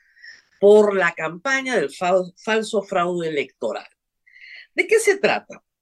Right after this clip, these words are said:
Es evidente, a todas luces, que no existió ningún fraude en la campaña del dos mil veintiuno. Y es evidente también que Keiko Fujimori, Fuerza Popular y sus amigos y simpatizantes desplazaron una gran cantidad de recursos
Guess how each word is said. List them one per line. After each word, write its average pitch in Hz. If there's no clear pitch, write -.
Es 427
evidente, 156
a -
todas 123
luces, 147
que 123
no 127
existió -
ningún 127
fraude 113
en 131
la 135
campaña 123
del 117
dos 95
mil 98
veintiuno. 131
Y 196
es 247
evidente 220
también 208
que 196
Keiko 175
Fujimori, 226
Fuerza 165
Popular 294
y 247
sus -
amigos 190
y 240
simpatizantes 180
desplazaron 170
una 147
gran 285
cantidad 156
de 196
recursos 131